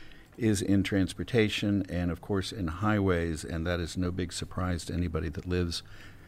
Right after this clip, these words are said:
in our area because we've mostly finished the two eighty-eight expansion. And a few years before that, we also had that with fifty-nine. Uh, old-timers will remember that there used to be an overpass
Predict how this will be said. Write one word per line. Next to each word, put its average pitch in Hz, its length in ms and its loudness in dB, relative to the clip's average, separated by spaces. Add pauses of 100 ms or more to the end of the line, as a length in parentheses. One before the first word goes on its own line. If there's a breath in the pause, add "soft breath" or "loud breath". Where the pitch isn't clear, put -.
(400 loud breath)
in 123 300 8
our 104 340 6
area 92 560 4 (160)
because 82 320 -4
we've 82 240 0
mostly 92 460 6
finished 92 420 2
the 85 60 -4
two 95 260 2
eighty-eight 85 380 2
expansion. 87 680 0 (760 loud breath)
And 135 80 10
a 135 60 8
few 165 100 8
years 143 180 12
before 120 280 8
that, 113 200 10
we 107 120 6
also 104 340 8
had 92 300 4
that 90 260 4
with 87 160 4
fifty-nine. 90 1080 6
Uh, 80 140 0
old-timers 90 640 0
will 90 120 0
remember 87 340 4
that 82 160 0
there 87 100 -2
used 85 240 -2
to 90 80 -4
be 80 100 0
an 76 140 0
overpass 82 720 0